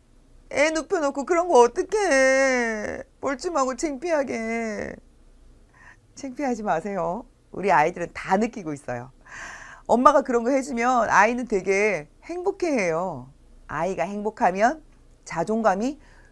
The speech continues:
높아진다는 거. 어머니, 잘 기억을 하시기 바랍니다. 자, 이런 식으로, 어, 오감놀이를 시작을 하시면요,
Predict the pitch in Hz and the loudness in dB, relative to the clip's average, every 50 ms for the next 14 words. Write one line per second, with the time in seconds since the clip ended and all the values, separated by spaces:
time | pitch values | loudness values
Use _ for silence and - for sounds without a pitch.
0 | _ _ _ _ _ _ 190 180 190 208 202 - - 262 254 247 - 151 143 139 | _ _ _ _ _ _ -2 -2 0 -2 -2 -6 -6 -6 -6 -6 -6 -8 -8 -8
1 | 135 131 123 123 117 113 - _ _ _ _ - - - - - - - - - | -8 -10 -12 -12 -16 -18 -20 _ _ _ _ -20 -20 -20 -20 -20 -20 -20 -20 -20
2 | - - - - 139 139 139 135 127 120 _ _ _ _ - - 147 147 143 - | -20 -16 -14 -12 -12 -10 -12 -12 -14 -16 _ _ _ _ -14 -10 -10 -10 -10 -6
3 | - 165 160 151 143 151 156 165 185 226 302 320 - - - _ _ _ _ - | -4 -2 -2 -2 0 0 0 0 0 0 -2 -6 -10 -20 -20 _ _ _ _ -12
4 | - 262 269 - 320 285 285 240 202 170 156 160 165 190 180 165 151 147 139 131 | -10 -10 -8 -8 -6 -6 -4 -2 0 2 2 2 0 0 -4 -6 -4 -4 -2 -2
5 | 139 139 143 - 135 143 - - - - - - - - - _ - - 240 220 | -4 -4 -6 -8 -10 -12 -16 -20 -20 -20 -20 -20 -20 -20 -20 _ -6 -4 -2 2
6 | 226 208 220 247 294 339 381 339 339 320 254 269 240 233 220 220 226 233 226 220 | 2 4 4 4 4 4 2 0 -2 -2 -2 -2 0 0 2 2 2 4 4 4
7 | 202 175 180 196 190 180 165 151 143 - 180 202 208 247 262 269 285 262 233 214 | 4 4 4 2 2 2 0 -2 -2 -2 -2 2 2 2 2 2 0 -2 -2 -2
8 | 208 202 180 175 180 190 - - 262 247 233 220 214 214 240 247 254 233 196 185 | -2 -4 -4 -6 -6 -8 -6 -2 0 0 2 2 0 -2 -2 -4 -6 -6 -4 -4
9 | 185 196 226 247 226 180 | -4 -4 -2 -2 -2 -4